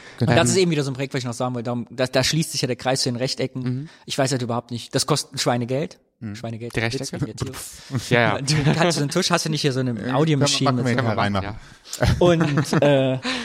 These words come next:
Speaker 2: ja, weil das, äh, es macht Spaß, es ist ein spannendes Projekt, da bringt natürlich erstmal überhaupt kein Geld. Ich weiß überhaupt nicht, wohin das führt, diese ganze Sache. Und, äh,
Speaker 3: Fotobuch.
Speaker 2: ja, ich will nicht, ich hab das Lamm ja gestern fotografiert. Ich war, hab ehrlich gesagt keine Ahnung, was ein ganzes Lamm kostet. Ich hab mich noch nicht getraut zu fragen. Ich bestell's über ein Restaurant, wir befreundet
Speaker 3: Ach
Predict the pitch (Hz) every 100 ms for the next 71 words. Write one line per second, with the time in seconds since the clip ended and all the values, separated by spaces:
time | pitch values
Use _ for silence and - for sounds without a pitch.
0 | - 143 - _ _ _ _ _ _ 143
1 | 160 151 139 - 139 135 120 117 - _
2 | - - - - - 147 190 - 147 143
3 | 135 - 147 143 - 143 147 - 139 123
4 | 123 120 - 123 117 123 113 127 - 117
5 | 120 - 117 123 113 - - 151 127 123
6 | 117 117 117 110 113 - 135 _ - -
7 | - - 139 131 113 - 120 110 110 110
8 | 98 _ _ 120 120 135 135 135 143 -
9 | 117 131 139 139 113 110 - 113 113 117
10 | - 117 - - - - 123 - 120 123
11 | - 131 127 123 120 - 120 117 113 120
12 | 135 - 113 - - 123 120 - - 117
13 | - - 127 123 - - - 127 123 113
14 | 117 - 110 117 135 117 120 - 120 123